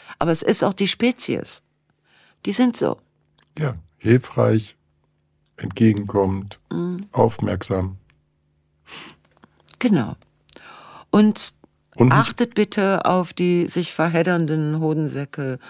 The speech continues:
Speaker 1: eurer Männer, nicht, dass da schwere Fahrradstürze passieren. Das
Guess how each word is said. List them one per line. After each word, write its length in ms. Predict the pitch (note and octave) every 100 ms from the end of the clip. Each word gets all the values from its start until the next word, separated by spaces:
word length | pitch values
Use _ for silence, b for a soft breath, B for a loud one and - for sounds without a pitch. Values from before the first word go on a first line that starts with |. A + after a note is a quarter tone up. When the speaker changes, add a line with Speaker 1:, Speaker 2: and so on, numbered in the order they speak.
| B B
Speaker 1:
eurer 260 | D3+ C3+ C3
Männer, 360 | A#2+ A#2+ G#2
nicht, 280 | G#2+ A#2 -
dass 180 | - -
da 260 | F#2 D#2+ D#2 - _ b b b b b b b - -
schwere 480 | - C3 B2+ G#2
Fahrradstürze 840 | F#2+ C3+ A#2+ F#2+ - G2+ F#2+ - F#2+
passieren. 600 | - G2 - - G2 -
Das 380 | - - -